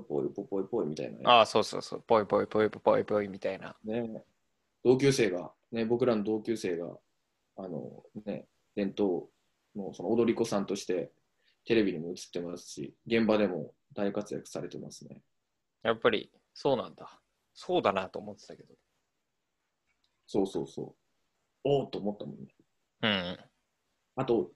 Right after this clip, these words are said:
Speaker 1: ウポポイのスタッフは基本的に、その踊りやる人とか、説明してくれる方とかもすっごい若い人が多いので、
Speaker 2: うーん。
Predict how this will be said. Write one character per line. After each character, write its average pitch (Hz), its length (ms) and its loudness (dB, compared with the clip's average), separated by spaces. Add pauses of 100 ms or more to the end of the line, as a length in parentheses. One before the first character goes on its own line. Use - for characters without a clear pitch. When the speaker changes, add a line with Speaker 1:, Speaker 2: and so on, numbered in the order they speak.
Speaker 1:
ウ 139 100 0
ポ 185 120 4
ポ 226 180 6
イ 233 40 6
の 233 220 6
ス - 80 -8
タ 233 100 2
ッ 240 40 0
フ 127 160 0
は 107 100 4
基 - 140 0
本 160 180 4
的 160 220 0
に、 160 360 -2 (1000)
そ 131 80 2
の 110 100 6
踊 120 220 8
り 123 60 8
や 120 80 10
る 123 100 8
人 120 200 4
と 98 140 0
か、 95 160 0
説 120 240 2
明 117 180 6
し - 120 -6
て 117 100 2
く 117 80 2
れ 117 80 8
る 117 80 6
方 92 240 0
と 92 100 -4
か 90 100 -6
も 85 120 -4
す - 320 -8
っ 117 40 -8 (140)
ご 156 100 10
い 151 40 12
若 135 240 8
い 139 80 8
人 113 180 2
が 98 60 4
多 98 160 4
い 82 40 -2
の 69 120 -4
で、 - 280 -10 (600)
Speaker 2:
う 117 60 2
ー 120 680 6
ん。 110 120 -8